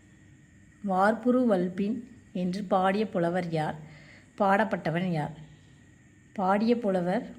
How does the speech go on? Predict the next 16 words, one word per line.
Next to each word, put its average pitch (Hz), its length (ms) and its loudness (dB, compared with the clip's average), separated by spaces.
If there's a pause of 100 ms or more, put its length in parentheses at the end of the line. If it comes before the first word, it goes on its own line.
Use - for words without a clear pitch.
(120)
மோசிகீரனார். 180 840 -2 (680)
பாடப்பட்டவன் 190 800 0
யார் 170 240 -2
அப்படின்னா, 156 440 -2 (440)
தகடூர் 202 480 0
எரித்த 185 540 -2 (180)
பெருஞ்சேரல் 196 720 0
இரும்பொறை. 160 480 0 (1120)
குலசேகர 262 420 6
ஆழ்வார் 190 560 4
திருவரங்கத்தில் 240 720 4
எத்தனாவது 214 500 2
மதிலை 175 380 0
கட்டினார்? 156 500 -2 (320)
மூன்றாம் 208 500 2
மதிலை. 151 320 -4